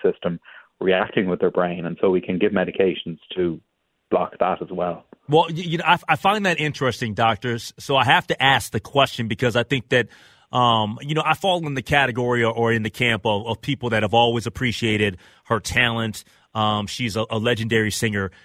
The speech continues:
Speaker 2: I, i-, is it possible that Celine Dion could ever perform again on stage? 'Cause I know that in one of the articles that I, that I looked at, it was mentioned, it was brought up that that could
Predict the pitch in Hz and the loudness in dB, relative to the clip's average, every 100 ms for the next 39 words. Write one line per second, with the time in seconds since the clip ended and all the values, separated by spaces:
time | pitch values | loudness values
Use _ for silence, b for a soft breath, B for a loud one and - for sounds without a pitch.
0 | b - 160 165 160 220 175 226 - 175 | b -10 -8 -8 -4 -2 -2 -4 -2 0
1 | 175 - 190 180 180 175 147 139 135 - | 0 -2 -2 0 0 -2 -2 0 0 -2
2 | 123 139 131 123 127 123 120 113 - 113 | -6 -6 -6 -4 -2 0 -2 -6 -4 -6
3 | - 120 131 156 147 131 - 117 123 127 | -4 -4 -2 -2 -4 -6 -8 -8 -6 -6
4 | 123 120 120 117 107 113 117 - 120 120 | -8 -8 -8 -8 -2 -2 -2 -4 0 0
5 | 123 - 139 139 143 185 170 151 143 123 | -2 -4 -2 0 0 -2 -4 -4 -4 -6
6 | 120 127 131 120 123 110 107 b b b | -2 -2 -2 -2 -2 -2 -6 b b b
7 | 127 117 113 107 - 120 117 107 110 185 | -2 2 2 2 -4 -2 0 0 0 -4
8 | - 143 117 107 - b b - 147 135 | -4 -2 -2 -2 -8 b b -6 -2 -2
9 | 107 101 143 175 240 - 226 190 175 127 | -4 -12 -6 -4 -4 -6 -4 -4 -4 -6
10 | 101 127 117 151 170 - 135 139 135 - | -2 -2 0 0 -2 -4 -4 0 -2 -2